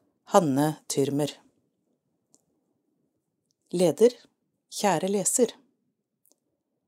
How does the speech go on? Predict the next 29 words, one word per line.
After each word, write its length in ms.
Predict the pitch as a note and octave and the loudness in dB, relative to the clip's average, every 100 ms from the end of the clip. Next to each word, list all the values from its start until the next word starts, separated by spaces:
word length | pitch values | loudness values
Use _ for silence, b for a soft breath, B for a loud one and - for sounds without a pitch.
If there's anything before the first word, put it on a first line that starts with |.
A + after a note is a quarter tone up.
| _ _ _ _ _ _ _ | _ _ _ _ _ _ _
Når 160 | F3+ F#3 | 0 4
du 80 | A3+ | 4
leser 320 | G#3 - - | 4 0 0
dette 160 | G#3+ F#3+ | -2 -2
bladet, 400 | D#3 C3+ C#3+ D3+ | -2 -2 0 0
er 80 | |
et 160 | F#3 - | -2 -4
nytt 240 | F3 - | -6 -4
storting 480 | - - F#3+ - F3+ | -4 -4 -6 -6 -6
valgt. 460 | G3 A3+ - - - _ _ _ _ _ _ _ C3 | -4 -6 -6 -12 -12 _ _ _ _ _ _ _ -6
Vi 140 | C3+ | -2
er 100 | C#3+ | -2
heldige 380 | D3+ D3+ B2 B2+ | 0 -2 -2 -4
som 160 | - C#3+ | -4 -4
lever 260 | B2+ B2 | -4 -4
i 60 | C3+ | -4
et 100 | C3 | -2
demokrati 600 | C3+ C#3 - D#3+ - G3+ | -4 -2 -4 -4 -4 -4
med 180 | D3+ C#3 | -4 -4
fredelige 460 | - E3 B2 C3+ D3+ | -2 -2 -2 -4 -2
valg, 280 | C#3 G3 F3 b b b b b | 0 -2 -4 b b b b b
ryddige 380 | F3 F3+ C#3+ D3 | -4 -4 0 2
maktovertagelser 1040 | E3 D3 - E3+ F3 F#3 E3+ F#3 F#3 G#3+ F3 | 2 -2 -4 -2 -2 -2 -2 -2 -2 0 -2
og 80 | E3+ | -4
et 120 | F#3 | -4
mangfold 520 | F#3+ D#3 - - G3+ | -6 -6 -6 -4 -4
av 100 | C#3+ - | -4 -4
politiske 500 | D#3 C3+ D#3+ D#3 - | -6 -4 -6 -6 -6
partier. 460 | F#3 F#3 F#3 G3 | -8 -6 -6 -6